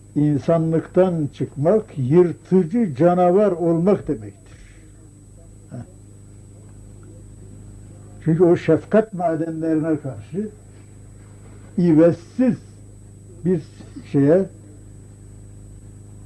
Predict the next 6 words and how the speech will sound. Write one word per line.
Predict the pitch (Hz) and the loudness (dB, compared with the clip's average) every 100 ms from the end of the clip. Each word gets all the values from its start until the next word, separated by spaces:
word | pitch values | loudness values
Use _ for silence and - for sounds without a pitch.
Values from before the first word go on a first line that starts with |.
| - | -4
onlara | 143 135 147 160 - - - 147 | 0 2 2 2 -4 -20 -8 -2
hürmet | 151 165 160 | 2 0 0
etmeye | 139 139 139 175 190 - - - - - - - - - - - - - - - | -6 -4 -2 -2 -6 -16 -20 -20 -20 -20 -20 -20 -20 -20 -20 -20 -20 -20 -20 -6
mecburuz. | 147 151 120 - 127 98 - - - - - - - - - - - - | 0 0 0 -2 -4 -4 -12 -20 -20 -20 -20 -20 -20 -20 -20 -20 -16 -4
Hatta | 147 160 160 143 | -4 2 2 4
bilirsiniz, | 160 180 - 139 165 | 2 0 -2 -6 -6